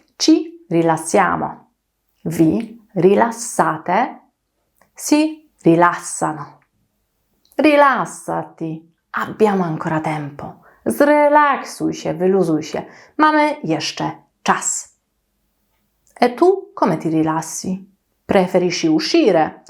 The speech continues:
O, guardare la T V. A ty jak się relaksujesz? Wolisz wychodzić czy oglądać telewizję w domu? Esprimersi, czyli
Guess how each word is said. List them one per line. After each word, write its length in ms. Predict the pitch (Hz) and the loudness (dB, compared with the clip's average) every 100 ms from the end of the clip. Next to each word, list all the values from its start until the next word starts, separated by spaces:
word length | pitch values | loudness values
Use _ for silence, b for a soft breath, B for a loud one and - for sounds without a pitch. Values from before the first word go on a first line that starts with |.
| _ | _
O, 200 | - 214 | 0 2
guardare 380 | 185 170 165 165 | 2 0 0 0
la 140 | 160 | -2
T 160 | 156 160 | -4 -6
V. 160 | 156 - - _ _ _ b b b - | -6 -8 -12 _ _ _ b b b -2
A 100 | 226 | 0
ty 320 | 262 311 349 - | 2 0 0 -2
jak 260 | 214 220 | 0 0
się 240 | - 226 208 | -2 -2 0
relaksujesz? 1080 | 190 175 160 - 143 143 - - - _ _ _ _ B B B B - | 2 0 -2 -6 -6 -6 -10 -12 -14 _ _ _ _ B B B B 0
Wolisz 640 | 226 226 196 185 - - - | 4 4 4 0 -4 -14 -2
wychodzić 840 | 170 175 160 151 220 320 - - _ _ b b b | 2 2 2 -2 -2 -6 -8 -20 _ _ b b b
czy 140 | - | 2
oglądać 500 | 339 240 185 175 175 | 4 4 2 0 -4
telewizję 520 | - 170 165 160 165 160 | -6 -6 -4 -4 -4 -2
w 80 | |
domu? 340 | - 147 135 160 _ _ _ _ _ _ b b _ - | -2 -2 -4 -14 _ _ _ _ _ _ b b _ 2
Esprimersi, 1500 | 240 226 233 - 214 247 254 202 160 156 - - 226 311 B B B | 2 0 -6 0 2 4 2 0 -2 -6 -8 -6 -4 -6 B B B
czyli 500 | - 233 233 247 240 | -2 0 2 -2 -6